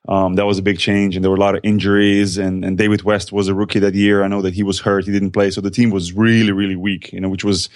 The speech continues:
for me, was great at the time. I played a lot, so it was good. But we, we only had, I think, eighteen wins, if I'm not wrong, for the whole season. So, uh, we knew way ahead that we're not <laughs> gonna make the playoffs. But, um, uh, honestly, it, first,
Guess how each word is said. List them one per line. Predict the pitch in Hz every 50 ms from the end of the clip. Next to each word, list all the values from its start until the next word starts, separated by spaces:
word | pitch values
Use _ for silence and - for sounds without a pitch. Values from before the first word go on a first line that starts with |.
| - - - -
for | - 117
me, | 117 160 165
was | 143 139 107
great | 85 - 131 127
at | 123 113
the | 107 92
time. | 113 110 101 98
I | 110 113
played | - 123 113 107 101
a | 98
lot, | 98 104 110 107 90 85
so | - - 107 101
it | 101
was | 98 101 95 92
good. | 101 107 104 95 85
But | 101 98 -
we, | 104 110
we | 110 117 127 135
only | 131 131 135 131
had, | 120 120 113
I | 107
think, | 98 113 107 101 - -
eighteen | 101 107 110 104 - 113 104 101 90
wins, | 98 101 104 117 123 110
if | 117 120
I'm | 127 120
not | 123 117
wrong, | 120 123 123 117
for | - 127
the | 110 101
whole | 104 110
season. | 107 - - 110 107 104 123 120
So, | 113 - 107 98 95 92 90 - - - - - - - - - - - _ -
uh, | - 101 101 98 98 95
we | 101 123 139
knew | 143 139 131 123
way | 113 107 123 127 131 127 123 117
ahead | 107 101 113 107 104
that | 98 104
we're | 101 107
not | 113 117 110 -
<laughs> | - -
gonna | 143 127
make | 110 123 110
the | 95 98 87
playoffs. | - 110 107 104 98 92 90 87 82 - 92
But, | 87 98 98 92 92 -
um, | - 92 95 95 92 92 95 92 90 85 - - - - - - - - _ _ _ -
uh, | - 95 95 92 92 92 90 - -
honestly, | - 117 127 139 143 143 143 156 160 92 92
it, | 101 - _ _ _ _ _
first, | - 135 143 139